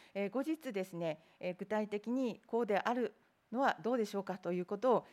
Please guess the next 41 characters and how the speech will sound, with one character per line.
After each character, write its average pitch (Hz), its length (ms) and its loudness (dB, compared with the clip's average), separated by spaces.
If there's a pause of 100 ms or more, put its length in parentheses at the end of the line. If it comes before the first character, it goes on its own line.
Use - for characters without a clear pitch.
(100)
意 190 80 -14
見 190 220 -4
を 196 60 0
言 190 140 -2
わ 190 100 2
せ 190 120 -4
て 180 120 -4
い 175 60 -2
た 180 100 -2
だ 180 120 0
き 180 100 -12
た 202 140 2
い 196 60 -2
と 185 80 -10
思 160 140 -6
い 151 60 -8
ま 170 120 -6
す。 - 120 -20 (680)
え 202 340 -2
ー、 - 40 -14
続 254 180 -6
い 277 80 -4
て、 - 140 -2
え 170 760 2 (260)
ー、 233 40 2
ま 233 100 10
あ、 185 60 6
今 277 200 4
回 185 380 8
留 208 100 2
萌 240 200 8
線 226 220 4
が 208 120 6
廃 202 220 0
止 214 220 -6
と 185 160 -2
い 160 100 -2
う 160 40 -6
こ 175 120 -12
と 170 140 -2
で、 175 360 4